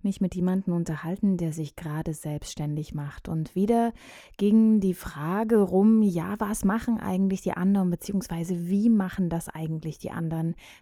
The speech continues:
Wie sollte ich meine Werbung gestalten? Wie sollte ich vorgehen?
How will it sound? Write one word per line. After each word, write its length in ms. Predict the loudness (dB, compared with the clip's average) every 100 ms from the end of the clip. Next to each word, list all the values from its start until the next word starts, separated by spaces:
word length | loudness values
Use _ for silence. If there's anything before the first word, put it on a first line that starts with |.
| -2
Wie 120 | 0
sollte 300 | 2 2 0
ich 80 | 0
meine 260 | 2 4
Werbung 360 | 4 4 4 4
gestalten? 840 | 2 0 0 2 4 4 4 4
Wie 180 | 0 0
sollte 300 | -2 -2 -4
ich 200 | -6 -4
vorgehen? 680 | 2 2 4 4 6 6